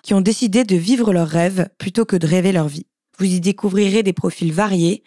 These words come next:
qu'il s'agisse de sportifs, d'entrepreneurs, d'artistes.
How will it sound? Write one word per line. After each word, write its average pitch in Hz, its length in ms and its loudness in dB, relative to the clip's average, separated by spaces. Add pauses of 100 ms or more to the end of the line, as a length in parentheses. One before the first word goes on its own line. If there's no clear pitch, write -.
qu'il 190 160 -4
s'agisse 190 400 0
de 165 80 0
sportifs, 202 720 -2
d'entrepreneurs, 190 880 0
d'artistes. 175 640 -6